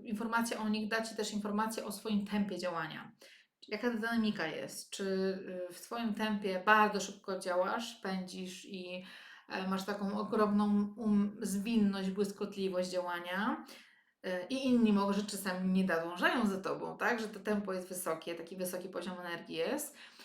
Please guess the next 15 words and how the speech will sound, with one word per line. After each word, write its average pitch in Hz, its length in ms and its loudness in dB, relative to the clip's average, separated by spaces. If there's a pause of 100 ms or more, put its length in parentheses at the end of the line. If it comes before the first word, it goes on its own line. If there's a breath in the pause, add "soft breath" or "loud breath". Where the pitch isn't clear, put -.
(160 loud breath)
Czy 262 80 0
właśnie 370 380 4
jest 339 160 0
w - 20 -12
drugą 381 220 0
stronę, 226 260 2
że 202 80 4
potrzebujesz, 254 760 0
em, 220 680 -4
jednak 247 360 -2
trochę 247 260 0
więcej 240 580 -2
czasu 160 340 -8
na 175 120 -4
refleksję, 208 880 -2